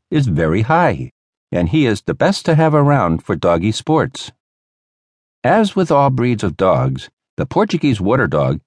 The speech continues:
has health issues to take care of. He could suffer from dysplasia or even P R A. Some of them even fall prey to G M one storage disease, which can take his life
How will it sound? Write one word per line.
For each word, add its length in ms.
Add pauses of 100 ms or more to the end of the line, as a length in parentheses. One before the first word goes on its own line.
has 200
health 260
issues 380
to 140
take 240
care 260
of. 200 (540)
He 120
could 160
suffer 360
from 220
dysplasia 800 (220)
or 240
even 440 (200)
P 340
R 380
A. 400 (560)
Some 200
of 80
them 300
even 300
fall 240
prey 320
to 400 (240)
G 340 (100)
M 300 (100)
one 680
storage 600
disease, 640 (360)
which 200
can 140
take 260
his 220
life 340